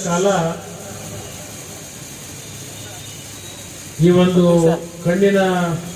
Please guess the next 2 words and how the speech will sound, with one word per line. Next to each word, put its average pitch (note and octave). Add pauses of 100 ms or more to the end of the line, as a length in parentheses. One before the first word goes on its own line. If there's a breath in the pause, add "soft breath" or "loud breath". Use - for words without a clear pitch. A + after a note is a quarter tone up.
(1600)
ಶಸ್ತ್ರಚಿಕಿತ್ಸೆಯನ್ನು F#3
ಮಾಡೋದ್ರ E3+